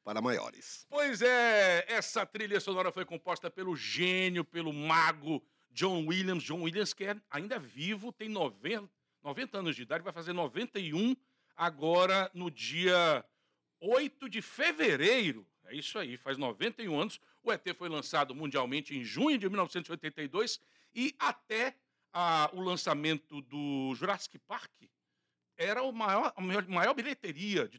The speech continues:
Speaker 2: todos os tempos do cinema.
Speaker 1: E o Williams é recordista em assinar trilha de filme. É meio que lugar comum nos Estados Unidos.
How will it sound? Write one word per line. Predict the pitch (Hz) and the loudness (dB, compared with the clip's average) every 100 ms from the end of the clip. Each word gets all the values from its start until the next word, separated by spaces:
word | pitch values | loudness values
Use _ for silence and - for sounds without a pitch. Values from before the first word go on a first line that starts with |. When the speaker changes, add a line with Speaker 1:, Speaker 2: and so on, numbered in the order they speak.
| _ | _
Speaker 2:
todos | - 277 214 | -8 -6 -6
os | 196 - | -12 -8
tempos | 160 175 185 - _ _ _ | -8 -8 -12 -20 _ _ _
do | - 98 | -10 -8
cinema. | - 139 107 | -4 -6 -6
Speaker 1:
E | 101 | -2
o | 110 | 4
Williams | 113 123 123 120 | 6 6 6 6
é | |
recordista | 107 143 - 151 110 113 127 | 8 8 6 2 4 2 4
em | 120 | 4
assinar | 120 117 113 | 4 2 2
trilha | - 117 120 | 2 0 2
de | 123 | -2
filme. | - 82 76 - _ - | -6 -6 -6 -20 _ -12
É | |
meio | 90 110 | -2 -2
que | 113 | 0
lugar | 110 101 123 | -4 0 0
comum | 156 120 | 0 0
nos | 117 120 | 0 -2
Estados | - 123 139 | -2 -2 -2
Unidos. | 202 101 165 - | -2 -2 -4 -10